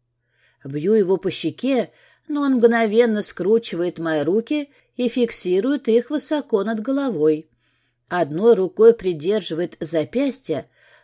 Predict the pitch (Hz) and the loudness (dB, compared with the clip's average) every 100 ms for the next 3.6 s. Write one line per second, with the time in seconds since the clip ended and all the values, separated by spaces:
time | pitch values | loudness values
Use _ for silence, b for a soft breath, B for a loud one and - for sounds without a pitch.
0 | b 262 254 - 269 254 269 302 - 254 | b -2 -2 -2 0 2 0 0 -2 -2
1 | 262 294 - 262 240 233 226 220 175 190 | 0 -2 -4 -2 0 0 0 -2 -2 -2
2 | 269 302 - - 311 214 190 190 190 262 | -2 -4 -8 -8 -6 -4 -4 -6 -6 -6
3 | 196 147 135 156 139 - | -6 -8 -8 -8 -8 -12